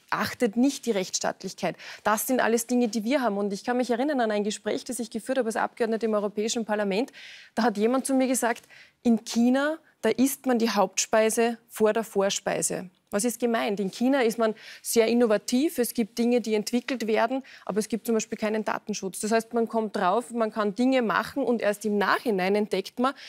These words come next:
was für negative Seiten auch dadurch entstehen. Wir haben jetzt zuerst geredet über das Level Playing Field mit Großbritannien. Na, diese ganzen Standards und Rechte für Arbeitnehmer zum Beispiel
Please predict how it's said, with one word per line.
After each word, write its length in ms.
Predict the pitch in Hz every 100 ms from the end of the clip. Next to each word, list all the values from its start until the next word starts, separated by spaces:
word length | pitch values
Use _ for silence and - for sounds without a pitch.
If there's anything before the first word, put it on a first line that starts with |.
| -
was 200 | 220 226
für 120 | -
negative 680 | 226 226 277 247 214 - 196 196 -
Seiten 460 | - 190 180 - 202
auch 160 | 185
dadurch 400 | - 175 196 -
entstehen. 560 | 190 185 - 185 175 180
Wir 100 | 220
haben 140 | 226
jetzt 180 | 226 -
zuerst 220 | 233 220
geredet 400 | 240 214 208 226
über 140 | 214 214
das 100 | 208
Level 240 | 202 220
Playing 320 | 233 208 208
Field 200 | 214 226
mit 140 | 226 -
Großbritannien. 800 | 214 214 214 220 233 311 196 - _ - -
Na, 140 | 214
diese 260 | 190 208 208
ganzen 380 | 185 196 - 226
Standards 500 | - 180 226 247 240
und 140 | 214
Rechte 440 | 185 190 - -
für 200 | 226 220
Arbeitnehmer 580 | - 202 233 233 214 214
zum 160 | 208 220
Beispiel 280 | 214 -